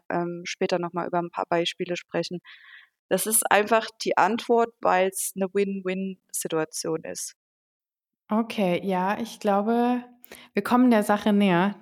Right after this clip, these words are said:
Speaker 2: Du redest auch schon von Beispielen. Dann lass sie doch direkt mal droppen. Dann wird's vielleicht einfach auch greifbarer. Gibt's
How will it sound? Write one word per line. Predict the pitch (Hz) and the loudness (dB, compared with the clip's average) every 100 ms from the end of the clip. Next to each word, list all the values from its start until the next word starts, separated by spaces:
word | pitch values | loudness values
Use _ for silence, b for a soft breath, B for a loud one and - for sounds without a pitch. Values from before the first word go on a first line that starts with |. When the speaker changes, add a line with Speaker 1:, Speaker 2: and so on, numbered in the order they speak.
| - | -8
Speaker 2:
Du | 185 | -4
redest | 185 214 233 220 | 2 2 2 0
auch | 196 | 0
schon | - 202 | 0 0
von | 190 180 | 0 2
Beispielen. | 180 214 - 165 165 185 202 B B B | 2 2 -2 0 2 2 0 B B B
Dann | - 185 185 | 0 2 4
lass | 190 196 - | 2 2 0
sie | 208 | 0
doch | 190 196 208 | 2 0 -2
direkt | 214 190 185 - | -2 0 0 0
mal | 196 185 | 2 2
droppen. | 175 196 190 175 | 2 2 2 0
Dann | 170 170 | 2 0
wird's | 185 180 | -2 -4
vielleicht | 185 175 175 | -2 -2 -2
einfach | 170 175 180 | -6 -6 -2
auch | - 175 | -4 -4
greifbarer. | - 175 185 - 160 156 156 | -4 -4 -4 -4 -4 -2 -4
Gibt's | 156 202 - - - | -4 -10 -10 -14 -12